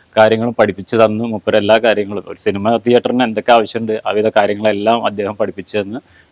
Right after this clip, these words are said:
അങ്ങനെ ഇവിടെ നിന്ന് ലൈസൻസ് എടുത്ത്, ഓപ്പറേറ്റർ ലൈസൻസ് രണ്ടായിരത്തി ഏഴിൽ ഞാൻ എടുത്തു. അത് കഴിഞ്ഞ് കുറച്ച് കാലം ഇവിടുന്ന് വിട്ടു നിന്നു. ഇപ്പൊ വീണ്ടും മാനേജറായിട്ട് ഞാൻ പിന്നെ ഇവിടെ ജോയിൻ ചെയ്തു.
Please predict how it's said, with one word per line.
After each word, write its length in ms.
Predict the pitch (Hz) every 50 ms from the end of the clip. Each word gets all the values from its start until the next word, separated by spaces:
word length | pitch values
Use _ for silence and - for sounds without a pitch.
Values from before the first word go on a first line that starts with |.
| _
അങ്ങനെ 240 | - 98 101 110 131
ഇവിടെ 200 | 151 123 117 131
നിന്ന് 420 | 127 127 120 110 110 117 156 - -
ലൈസൻസ് 480 | 208 208 - - 143 135 135 - -
എടുത്ത്, 280 | 131 104 95 - - - _ -
ഓപ്പറേറ്റർ 400 | 98 98 - - 110 101 - 107
ലൈസൻസ് 420 | 117 113 104 - 110 104 95 -
രണ്ടായിരത്തി 520 | 117 104 104 101 101 104 104 101 90 - 110
ഏഴിൽ 300 | 104 101 98 92 104 107
ഞാൻ 280 | 104 101 95 98 98
എടുത്തു. 360 | 101 90 - _ - 135 180 - _ _ _ _ _ _ _ -
അത് 120 | - 95
കഴിഞ്ഞ് 200 | 110 113 123 143
കുറച്ച് 300 | - - - - - 185
കാലം 240 | 180 175 165 170 180
ഇവിടുന്ന് 240 | 147 135 135 135 139
വിട്ടു 220 | 131 107 - 123
നിന്നു. 260 | 113 113 101 101 120
ഇപ്പൊ 280 | 160 - - _ - 107
വീണ്ടും 380 | 98 95 95 95 95 131 156 135
മാനേജറായിട്ട് 560 | 101 101 98 101 104 110 113 113 107 - 113
ഞാൻ 160 | 113 113 110
പിന്നെ 280 | 113 113 101 98 110 113
ഇവിടെ 240 | 113 - 110 110
ജോയിൻ 300 | 110 104 107 95 98 101
ചെയ്തു. 360 | 90 - 101 95 92 110 139